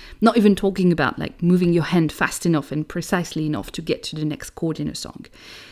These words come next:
It was hard. So because it was hard, it was hard to motivate myself to sit and to practice. I just didn't enjoy it that much. But now that I can play those chords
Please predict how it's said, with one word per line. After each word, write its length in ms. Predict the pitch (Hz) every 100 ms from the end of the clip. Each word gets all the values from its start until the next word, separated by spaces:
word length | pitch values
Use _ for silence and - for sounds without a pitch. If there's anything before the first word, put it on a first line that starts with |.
| - - _
It 140 | 214 226
was 280 | 269 214 - _ _ _ _ -
hard. 440 | - 196 - - - _ _
So 380 | - - 208 190
because 340 | 180 214 330 339
it 120 | 233
was 160 | 185
hard, 340 | 170 233 156 -
it 140 | 170
was 140 | 175 175
hard 380 | - 277 220 -
to 120 | 190
motivate 520 | 190 226 240 220 -
myself 520 | 190 175 - - 202
to 140 | - 185
sit 420 | - 269 - -
and 380 | 180 185 190 -
to 160 | - 202
practice. 600 | - 196 - - - -
I 60 |
just 280 | 175 214 214
didn't 400 | 247 240 247 233
enjoy 420 | 202 190 190 208
it 180 | 175 -
that 180 | - -
much. 400 | - - - - - - - - - - _ -
But 180 | - 269
now 220 | 330 370
that 100 | 320
I 100 | 262
can 260 | 240 202
play 420 | 185 - 262 320 285
those 320 | 190 190 -
chords 560 | - 277 151 - -